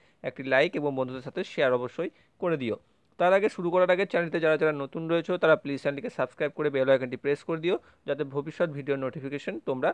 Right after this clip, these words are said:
সকলের আগে পেয়ে যাও। চলো আমরা শুরু করি। তো প্রথম যে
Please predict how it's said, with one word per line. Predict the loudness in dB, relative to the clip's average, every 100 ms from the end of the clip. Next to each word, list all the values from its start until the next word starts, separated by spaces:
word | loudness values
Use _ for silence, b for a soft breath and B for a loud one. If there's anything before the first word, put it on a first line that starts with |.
| b b
সকলের | -2 0 2 2
আগে | 2 0
পেয়ে | 0 0
যাও। | -2 -6 _ _ _ _ _ _ _ _
চলো | -2 2
আমরা | 2 0
শুরু | -2 0
করি। | 0 0
তো | -2
প্রথম | -2 -2 0 0
যে | 2